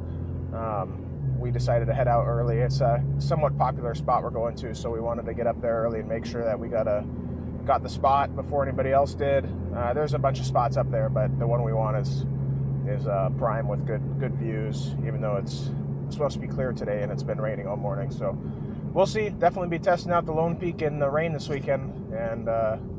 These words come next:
I think I'm gonna, uh, try to pull the diesel heater off of my swing out tonight and, uh, run it, uh, on the side of the truck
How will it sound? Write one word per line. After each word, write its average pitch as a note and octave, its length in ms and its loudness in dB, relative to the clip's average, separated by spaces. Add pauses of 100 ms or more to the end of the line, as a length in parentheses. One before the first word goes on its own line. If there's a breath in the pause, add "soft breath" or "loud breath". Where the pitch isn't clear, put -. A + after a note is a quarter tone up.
(680)
I A#2+ 100 2
think D3 220 -2
I'm C#3+ 100 2
gonna, C#3 360 0
uh, B2 240 4
try C3+ 400 4
to C3 180 -4
pull C#3+ 220 -6
the B2+ 100 -4
diesel C3+ 380 -6
heater C3+ 580 -4
off B2 260 0
of B2+ 160 -4
my A#2 140 -4
swing C3 340 -6
out B2 200 -2
tonight A#2+ 520 -6 (640)
and, G#2+ 380 -6
uh, G#2 240 2
run A#2 300 -4
it, - 260 -6 (1000 loud breath)
uh, F2+ 560 -2 (100)
on A2+ 240 -2
the G2+ 260 0
side B2 300 0
of A#2 140 -4
the - 60 -8
truck A#2+ 380 0